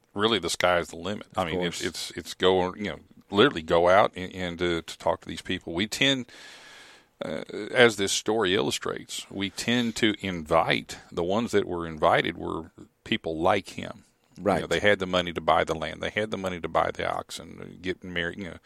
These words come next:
Speaker 1: getting married was a big deal. They,
Speaker 2: Sure.
Speaker 1: you know, it was, you know, it was a week-long event and all that stuff.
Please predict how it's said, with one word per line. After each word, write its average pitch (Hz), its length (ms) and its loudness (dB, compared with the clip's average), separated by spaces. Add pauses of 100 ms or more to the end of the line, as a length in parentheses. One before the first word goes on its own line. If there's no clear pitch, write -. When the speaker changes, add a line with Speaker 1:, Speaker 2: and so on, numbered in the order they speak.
(320)
Speaker 1:
getting 107 280 4
married 104 260 4
was 87 120 0
a 90 40 -4
big 82 320 -4
deal. 101 400 0
They, - 140 -14
Speaker 2:
Sure. 147 200 4
Speaker 1:
you 98 80 -4
know, 78 60 -8
it 82 140 -10
was, 85 140 -14
you 101 100 -12
know, 85 40 -6
it - 20 -2
was 101 80 -2
a - 40 0
week-long 95 600 2
event 92 360 -4
and 87 80 -8
all 80 120 -4
that - 200 -4
stuff. - 320 -6